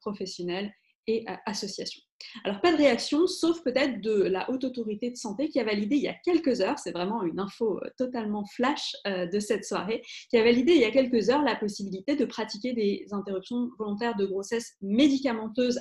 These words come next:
à domicile jusqu'à neuf semaines, euh, d'aménorrhée au lieu de,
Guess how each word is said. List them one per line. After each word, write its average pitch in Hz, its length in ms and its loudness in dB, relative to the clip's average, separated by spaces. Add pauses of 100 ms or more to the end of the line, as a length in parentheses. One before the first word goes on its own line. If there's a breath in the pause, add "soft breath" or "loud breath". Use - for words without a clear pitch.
(140)
à 269 100 4
domicile 247 560 2 (300 loud breath)
jusqu'à 202 320 -2
neuf 262 300 4
semaines, 247 600 -2
euh, 190 140 4
d'aménorrhée 220 760 0 (220 soft breath)
au 226 100 4
lieu 233 240 4
de, 254 260 2